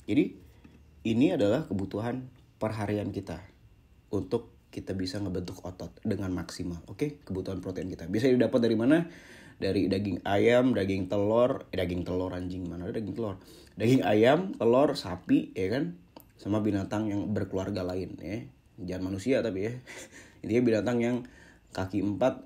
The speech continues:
apa, yang ada keluarganya, ya nggak masalah. Yang penting hewani, oke? Itu adalah sumber protein yang paling bagus. Nah, kalau misalnya lu nggak punya modal buat ngebeli suplemen, lu bisa lakuin carnivore diet, oke?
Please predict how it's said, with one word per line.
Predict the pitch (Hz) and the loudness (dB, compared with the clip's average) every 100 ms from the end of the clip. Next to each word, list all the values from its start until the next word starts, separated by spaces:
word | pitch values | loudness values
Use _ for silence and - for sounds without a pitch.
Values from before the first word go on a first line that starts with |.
| - | -10
apa, | 98 127 117 | -6 -2 0
yang | 98 | -2
ada | |
keluarganya, | 92 95 101 101 107 120 | -4 -4 -2 -2 -2 -2
ya | 101 98 | -4 -4
nggak | 101 90 | -4 -6
masalah. | 92 104 107 | -6 -4 -4
Yang | 90 92 | -4 -4
penting | 113 110 | -4 -4
hewani, | 104 104 117 95 | -4 -2 -2 -2
oke? | 123 160 170 - _ - | 0 0 -2 -16 _ -8
Itu | 98 135 | 2 4
adalah | 110 113 | 4 2
sumber | 101 98 95 | 0 0 0
protein | 90 90 90 | -2 -4 -4
yang | 85 | -6
paling | 82 | -8
bagus. | 76 - - - - | -10 -12 -14 -20 0
Nah, | - 151 113 - | 6 6 4 -2
kalau | 120 139 | 4 8
misalnya | 160 151 135 135 | 8 6 6 4
lu | 135 131 - | 4 2 0
nggak | 120 113 | -2 0
punya | 117 110 | 2 2
modal | 127 147 113 113 107 | 4 4 6 4 2
buat | 101 98 | 0 0
ngebeli | 98 98 | 0 0
suplemen, | 98 - 107 113 87 87 104 - _ _ _ _ - - | -2 -4 -2 0 0 -2 -6 -10 _ _ _ _ -20 -2
lu | 120 131 | 4 6
bisa | 123 113 107 | 6 6 4
lakuin | 104 - 90 107 113 | 2 2 2 2 0
carnivore | - 101 98 95 101 95 | -2 0 0 0 0 0
diet, | 90 95 87 71 | 2 2 0 -2
oke? | 95 113 113 | 2 2 0